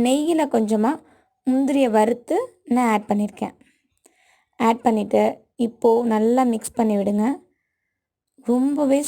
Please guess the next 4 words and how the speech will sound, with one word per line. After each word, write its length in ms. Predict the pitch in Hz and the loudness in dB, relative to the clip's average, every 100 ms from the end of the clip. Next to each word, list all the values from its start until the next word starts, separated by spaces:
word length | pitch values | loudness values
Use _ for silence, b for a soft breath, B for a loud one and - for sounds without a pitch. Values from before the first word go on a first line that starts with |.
| - | -2
சூப்பரான 680 | 269 254 - - 254 233 233 214 | -2 -4 -6 -2 0 2 0 0
பிரியாணி 300 | 214 220 214 202 | 0 0 0 -2
நமக்கு 260 | 196 190 311 440 - - | -4 -2 -2 -4 -10 -8
கிடைச்சிருக்கு. 520 | 214 208 - 208 - | -6 -6 -8 -10 -10